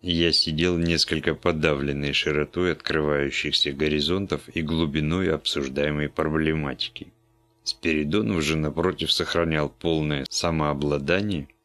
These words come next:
и контролировал ход дискуссии, как будто всю жизнь только и делал, что обхаживал Голованов.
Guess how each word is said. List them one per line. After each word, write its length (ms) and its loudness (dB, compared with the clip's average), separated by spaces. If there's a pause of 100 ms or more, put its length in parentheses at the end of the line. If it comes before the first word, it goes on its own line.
и 120 -8
контролировал 880 0
ход 300 -2
дискуссии, 760 0 (140)
как 220 0
будто 300 0
всю 200 0
жизнь 300 0
только 300 0
и 80 0
делал, 340 2
что 260 -2
обхаживал 640 0
Голованов. 680 0